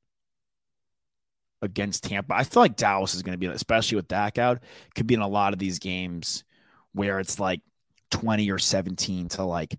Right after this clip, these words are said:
three, where Dallas's offense can't really just get the ball in the end zone, but their defense kinda keeps them in the game a little bit because Micah Parsons is so strong. Diggs had a solid game. You know, they put up, they put really good pressure from the defensive front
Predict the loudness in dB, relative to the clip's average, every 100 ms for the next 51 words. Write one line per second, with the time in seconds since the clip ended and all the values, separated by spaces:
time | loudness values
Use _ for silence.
0 | _ -18 -10 -6 -4 -2 -4 -6 -8 -8
1 | -2 0 2 2 0 -2 -2 -4 -4 -6
2 | -6 -8 -4 -4 -2 -6 -6 -10 -8 -6
3 | -6 -8 -10 -8 -4 -4 -4 -6 -8 -6
4 | -4 -4 -6 -6 -8 -8 -6 -4 -4 -4
5 | -8 -10 -10 -4 0 0 2 0 -2 -4
6 | -6 -4 -6 -8 -6 -4 -4 -4 -4 -2
7 | -2 -4 -4 -6 -2 -4 -4 -2 -2 2
8 | 2 2 0 0 0 -4 -10 -20 _ _
9 | _ _ _ _ _ _ _ _ -2 2
10 | 2 2 2 2 0 0 2 2 2 0
11 | 2 4 4 2 -2 0 0 -2 -4 -4
12 | -2 -4 -4 -6 -6 -4 -4